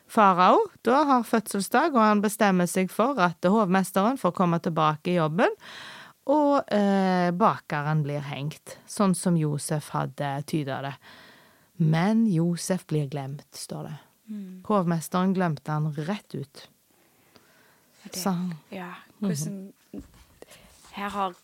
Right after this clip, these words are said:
Speaker 2: Josef tydet drømmen for han, og så glemmer han den bare.
Speaker 1: Mm. Og
Speaker 2: Det er
Speaker 1: det er
Speaker 2: litt
Speaker 1: sånn,
Speaker 2: sånn
Speaker 1: jeg føler det er litt sånn typisk sånn som vi ofte er, på en måte, vi er så selvopptatte.
Speaker 2: Ja.
Speaker 1: Når det skjer noe godt, liksom, at selv om det var en person som gjerne hjelpte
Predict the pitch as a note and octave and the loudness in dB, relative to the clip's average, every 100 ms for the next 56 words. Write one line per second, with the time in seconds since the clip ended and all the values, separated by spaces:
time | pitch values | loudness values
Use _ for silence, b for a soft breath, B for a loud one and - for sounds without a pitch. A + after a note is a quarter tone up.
0 | _ _ - G3+ G3+ G3 - - - F#3+ | _ _ -10 -8 -8 -10 -14 -14 -12 -10
1 | F3 E3+ F#3 F#3+ D#4+ G#3 F#3 F3+ A3+ - | -10 -8 -6 -6 -8 -10 -12 -10 -12 -12
2 | A#3+ - G#3+ A3 F4 A3+ F#3 E3+ E3+ - | -14 -12 -12 -10 -12 -10 -10 -10 -12 -10
3 | A#3+ F3+ F3 E3+ F#3+ - G#3 D#3 D#3 G3+ | -10 -8 -10 -12 -14 -2 0 0 -2 -8
4 | B B B B B - G3 G#3 - F#3 | B B B B B -6 0 0 0 0
5 | F3 F3 E3 D#3+ F3 E3+ D#3 D#3 - D#3 | 0 0 -2 0 0 0 -4 -6 -6 -4
6 | C#3+ - D#3 - - - D#3 C#3+ D#3 D3+ | -4 -6 -8 -8 -12 -6 -6 -4 -4 -4
7 | D3 - - - - C3+ C#3+ - D3 C#3 | -6 -10 -10 -12 -10 -8 -8 -8 -8 -8
8 | D3+ D3+ D3 - - A#3 F#3+ B2+ - C#3 | -6 -8 -8 -10 -8 -6 -6 -8 -12 -14
9 | - G#3 - b b b b b b F3 | -8 -8 -8 b b b b b b -8
10 | F3+ F#3 F#3+ - E3 D#3 D#3 D3+ D3+ A3+ | -4 -2 -4 -2 -2 -2 -2 -4 -4 -4
11 | A#3+ _ _ F#3 F3 D#3+ D#3+ - A3 A#3+ | -6 _ _ -4 -2 -2 -4 -2 -2 0
12 | F3+ E3+ F3 F3 D#3 D3+ D3+ - F#3 F#3+ | 0 0 0 0 -2 -4 -8 -4 -4 -2
13 | E3 D3+ D#3 D#3+ C3+ | -2 -2 -2 -2 -4